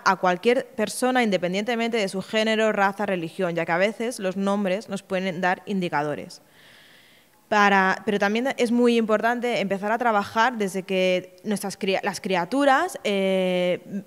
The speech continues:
empiezan a ser conscientes de las profesiones y darles así a conocer otras profesiones más allá de lo clásico y visualiza-, y mostrarles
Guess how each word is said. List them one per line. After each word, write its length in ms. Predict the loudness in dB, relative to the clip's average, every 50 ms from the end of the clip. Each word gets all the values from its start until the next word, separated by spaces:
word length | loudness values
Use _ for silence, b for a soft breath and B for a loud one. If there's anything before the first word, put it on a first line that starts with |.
| _ -8
empiezan 300 | -6 -4 -4 -2 0 2
a 340 | 2 4 4 4 4 2 0
ser 220 | -2 -4 -4 -2
conscientes 680 | -2 -2 -2 -2 -4 -4 -2 -2 -2 -2 0 0 0 0
de 80 | 0 0
las 160 | 0 0 -2
profesiones 840 | -4 -8 -8 -6 -6 -8 -6 -2 -2 0 0 0 -2 -4 -6 -8 B B B B B B
y 100 | -2 0
darles 360 | 2 2 2 2 0 0 0
así 460 | -2 -6 -6 -6 -4 -4 -4 -4 -4 -6 B B B B
a 140 | B 0 0
conocer 640 | 2 0 0 0 -2 -2 0 2 2 2 2 0 -2
otras 240 | -2 -2 -2 -2 -4
profesiones 400 | -8 -8 -6 -6 -4 -2 -2 0
más 240 | 0 0 -2 -2 -2
allá 300 | -2 0 2 2 2 2
de 100 | 2 0
lo 220 | 0 0 -2 0
clásico 580 | 0 2 2 2 2 0 -4 -2 -2 -2 -2 -2 B B B -20 -18 _ -2
y 360 | 0 2 2 0 -2 -8 -18 -12
visualiza-, 580 | -6 -6 -4 -2 0 0 0 0 0 -2 -8 -12 -8 -6
y 160 | -4 -2 0
mostrarles 840 | 0 -2 -2 -2 0 4 4 4 4 4 0 -4 -4 -4 -8 -14